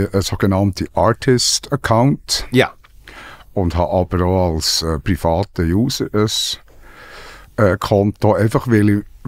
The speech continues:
Speaker 1: als User ist es etwas Fantastisches. Abgesehen davon, dass einfach die Qualität und der Genuss vom Hören, äh, überhaupt nicht vorhanden ist. Das ist natürlich sehr schade. Hat aber auch den Vorteil, dass wir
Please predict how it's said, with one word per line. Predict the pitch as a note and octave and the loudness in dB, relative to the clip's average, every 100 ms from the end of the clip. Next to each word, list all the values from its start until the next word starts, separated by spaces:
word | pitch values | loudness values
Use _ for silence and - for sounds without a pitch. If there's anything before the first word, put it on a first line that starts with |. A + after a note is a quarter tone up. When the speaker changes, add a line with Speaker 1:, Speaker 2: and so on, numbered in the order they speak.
| - - | -14 -2
Speaker 1:
als | F#2 F2+ F2 - - G#2+ | 0 0 -2 -4 -4 0
User | G2 B2 D#3+ E3 C#3 | 4 4 2 2 2
ist | G2 | 2
es | F#2+ F#2 | 0 -2
etwas | G2 - G#2 - - - - - | -2 -2 -2 0 -4 -6 -12 -8
Fantastisches. | - E2+ - A2 - - E3 A3 C4 - - - - - - _ - G#2 | -2 -2 0 0 -2 -2 -4 -4 -8 -10 -12 -18 -20 -20 -20 _ -6 -2
Abgesehen | G#2 - G2 | -2 -2 -6
davon, | F2+ F#2+ | -2 0
dass | F#2+ F2 | 0 -2
einfach | F2+ F2 G2 - _ _ - - - - | -2 -2 -4 -6 _ _ -20 -20 -16 -12
die | |
Qualität | - G#2+ E2+ F2+ - F2+ A#2+ C#3 G#2+ | -2 0 0 -2 -2 0 0 0 -2
und | F#2+ E2+ - | 0 -2 -6
der | - | -12
Genuss | - G2 A2 - | -2 -2 -2 -6
vom | - F#2 F2 D#2+ - - - - - - | -2 0 0 -2 -10 -20 -20 -20 -10 -2
Hören, | F#2+ A2 A#2 G#2+ - E2+ | 0 2 2 0 0 -2
äh, | E2+ - | 0 0
überhaupt | A2 - E2+ G2+ - | -2 0 0 0 -2
nicht | G#2+ | -2
vorhanden | G#2 G#2 G#2+ A#2 A#2 | 0 0 0 -2 -2
ist. | B2 - | -4 -4
Das | F#2+ F2 | -6 -4
ist | D#2+ | -6
natürlich | D2+ D#2+ F2 F2 | -6 -4 -6 -6
sehr | - G2 B2 | -4 -4 -2
schade. | A#2+ A#2 C#3 - - - | 0 -2 -2 -12 -16 -2
Hat | G#2+ - | -2 2
aber | G#2 G#2 | 0 2
auch | F#2+ | 0
den | G2+ | 0
Vorteil, | - G2 A2 G#2 G2 | 2 2 2 2 0
dass | F#2 D#2+ F#2+ | 0 0 2
wir | G2 | 2